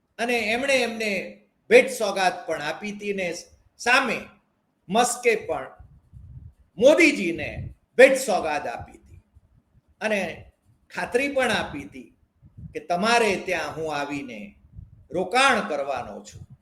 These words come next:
પણ ચક્રો એવા ગતિમાન થયા કે યુ એસ પ્રેસિડેન્ટ ડોનાલ્ડ ટ્રમ્પ એમણે જે નક્કી કર્યું છે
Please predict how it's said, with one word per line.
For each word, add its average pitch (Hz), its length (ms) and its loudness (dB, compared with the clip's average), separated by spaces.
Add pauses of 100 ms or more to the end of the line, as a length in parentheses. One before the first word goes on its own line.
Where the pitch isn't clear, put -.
(600)
પણ 139 160 -16
ચક્રો 208 460 -4
એવા 175 300 0
ગતિમાન 180 680 -6
થયા 110 400 -12 (1800)
કે 240 400 8 (1900)
યુ 247 220 0
એસ 320 420 10
પ્રેસિડેન્ટ 254 880 2 (960)
ડોનાલ્ડ 285 560 6
ટ્રમ્પ 214 440 0 (840)
એમણે 247 440 0
જે 202 200 -2
નક્કી 220 440 -4
કર્યું 165 420 -2
છે - 320 -18